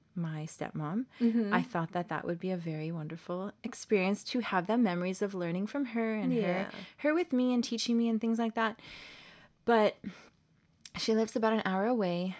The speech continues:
Speaker 1: from me, and she's very busy. She's working,
Speaker 2: Mm-hmm,
Speaker 1: and, and it
Speaker 2: mm-hmm.
Speaker 1: just never worked out. But I'm like, "I wanted, I wa-, I didn't have the patience to wait for her to
Speaker 2: Yeah. <laughs>
Speaker 1: eventually come around one day." So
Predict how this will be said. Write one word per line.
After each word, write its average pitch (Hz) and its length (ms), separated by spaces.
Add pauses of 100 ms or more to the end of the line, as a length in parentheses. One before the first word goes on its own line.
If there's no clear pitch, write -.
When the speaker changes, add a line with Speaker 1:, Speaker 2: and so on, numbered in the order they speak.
Speaker 1:
from - 300
me, 170 420
and 160 380
she's 165 280
very 160 180
busy. 226 420
She's 185 260
working, 170 720
Speaker 2:
Mm-hmm, 226 220
Speaker 1:
and, 190 360
and 196 160
it 180 60
Speaker 2:
mm-hmm. 180 80
Speaker 1:
just 180 240
never 170 240
worked 165 260
out. 233 280
But 185 100
I'm 170 140
like, 160 260
"I 160 240
wanted, 185 380 (280)
I 165 140
wa-, 170 160
I 180 80
didn't 202 260
have 185 180
the 170 60
patience 170 380
to 156 100
wait 139 240
for - 180
her 170 260
to 214 180
Speaker 2:
Yeah. 208 140
<laughs> 196 60
Speaker 1:
eventually 175 360
come 170 220
around 160 300
one 226 140
day." 311 180 (520)
So 214 360